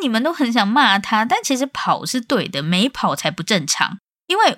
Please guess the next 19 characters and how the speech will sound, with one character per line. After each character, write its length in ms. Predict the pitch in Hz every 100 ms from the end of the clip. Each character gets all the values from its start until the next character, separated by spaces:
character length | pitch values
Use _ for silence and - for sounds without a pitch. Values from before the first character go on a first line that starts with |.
| -
国 120 | 202
王 140 | 214 262
如 120 | 240
果 120 | 208
挂 300 | - 277 175
了， 120 | 160
就 100 | 190
什 160 | 226 190
么 80 | 117
都 100 | 175
没 320 | 190 160 104
了， 160 | 127 156
所 160 | 262
以 180 | 240 -
逃 180 | - 180
跑 180 | 175 185
很 140 | 190
正 200 | - 175
常。 320 | - - -